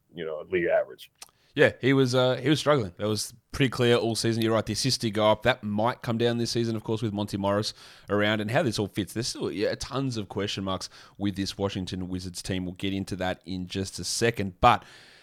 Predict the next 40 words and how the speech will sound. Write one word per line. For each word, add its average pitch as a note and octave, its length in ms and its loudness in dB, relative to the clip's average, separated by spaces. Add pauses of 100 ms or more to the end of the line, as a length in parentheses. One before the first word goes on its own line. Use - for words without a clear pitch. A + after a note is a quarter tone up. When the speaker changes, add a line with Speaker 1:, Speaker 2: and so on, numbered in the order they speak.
(460)
Speaker 2:
I've D#3 80 2
gotta D3+ 100 10
tell C#3 180 8
you C3+ 240 8
about B2+ 300 6
something B2 280 2
that's A#2 120 -4
really, A2 360 2
really G#2+ 360 0
interesting. C3 520 -2
And G#2+ 80 -4
if A2+ 80 -6
you E3+ 60 -4
keep B2+ 220 0
saying A#2 300 0
that G2+ 120 -6
you A2 80 -4
need A#2 280 0
to A#2 100 -4
make G#2 220 -4
a F#2+ 40 -6
budget, F#2+ 380 -4
but F2+ 100 -6
you G2 80 -2
never G2 220 -2
do, G#2+ 220 0 (360)
if - 80 -6
somehow C3 280 6
you B2+ 100 6
keep B2+ 180 -2
missing B2 280 2
your A2+ 100 2
credit A#2 220 -2
card A#2 260 0
payments A2 380 0
or G2+ 80 -4
you're F#2 100 -6
scared G#2+ 400 0
to G#2+ 100 -6
look G#2 220 -6